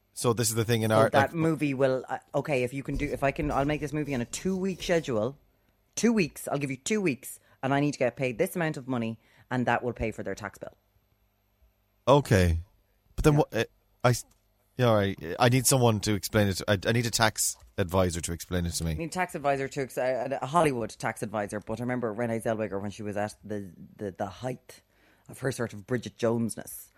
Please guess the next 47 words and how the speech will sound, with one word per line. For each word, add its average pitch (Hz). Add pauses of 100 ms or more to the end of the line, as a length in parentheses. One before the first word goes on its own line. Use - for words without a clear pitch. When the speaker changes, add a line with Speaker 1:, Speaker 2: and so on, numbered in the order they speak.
(260)
Speaker 1:
Yeah. 101
Speaker 2:
She 95
did 110
this 110
really 117
bad 101
movie 104
with 82
Harry 101
Connick 98
Junior 98
about 90
her 98
being 98
a -
boss 95
in, 73 (120)
I 87
don't 85
know, -
Alaska 87
or -
something. -
And -
I 466
was 508
like, 539
"What?" -
New 226
in 202
Town, 131
I 90
think 107
it -
was -
called. 87
I 175
was 208
like, 403
"What?" 587
Now, 117
I've 107
watched 160
it -
twice, -
obviously. -
Speaker 1:
<laughs> -